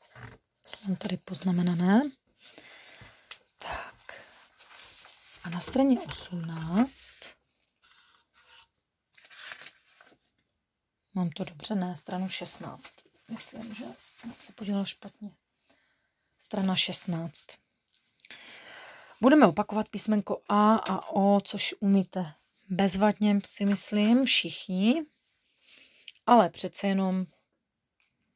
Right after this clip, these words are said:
opakování je výborná věc, ať si to zapamatujeme. Eh, vidíte, že beru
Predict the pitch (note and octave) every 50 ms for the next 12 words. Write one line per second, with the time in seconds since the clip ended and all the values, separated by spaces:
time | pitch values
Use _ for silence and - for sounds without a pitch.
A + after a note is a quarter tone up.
0 | _ _ _ _ - - _ _ - G#3+ - - G3 F#3 - - F#3 F#3+ F#3+ F#3+
1 | F#3+ F#3+ F#3+ F#3 F#3+ F#3+ - _ _ _ _ _ _ _ _ _ _ - _ _
2 | - G#3+ G#3 G#3 F#3+ E3 E3+ D#3 D#3 F3 F3+ F3 F3+ F#3 F3+ F3+ F3 F#3 F#3 G3+
3 | B3+ D4 - - - - F#3 - - - - - F3+ F3+ F3 - - E3 E3+ D#3+
4 | D#3+ - F#3+ F3+ F3+ F3+ F3+ F#3 A3 - _ _ - - - - - - - -
5 | - _ - - F#3+ F#3+ F#3 F3+ F3+ F3+ F3+ F3+ F3 F3 G3+ F3 F#3 G3+ - -
6 | F#3+ F3 F3+ F3+ E3+ F#3 F3 F#3